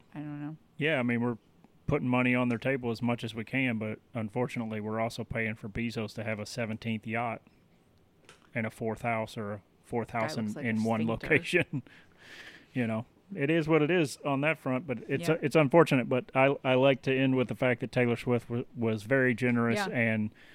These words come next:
Speaker 2: cares about the people that, that help her be at the status
Speaker 1: Yeah,
Speaker 2: that
Speaker 1: she
Speaker 2: she's
Speaker 1: just
Speaker 2: at.
Speaker 1: seems like a good person.
Speaker 2: Yeah.
Speaker 1: She's very talented. She's very successful, and she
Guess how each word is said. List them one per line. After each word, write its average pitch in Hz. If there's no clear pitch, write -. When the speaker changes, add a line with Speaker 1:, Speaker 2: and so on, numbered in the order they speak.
Speaker 2:
cares 135
about 117
the -
people 123
that, 113
that 117
help 127
her 120
be 123
at 113
the 120
status 117
Speaker 1:
Yeah, 247
Speaker 2:
that 117
Speaker 1:
she -
Speaker 2:
she's 110
Speaker 1:
just 120
Speaker 2:
at. 120
Speaker 1:
seems 165
like 147
a 165
good 151
person. 151
Speaker 2:
Yeah. 117
Speaker 1:
She's 202
very 170
talented. 160
She's 160
very 165
successful, 170
and 185
she 185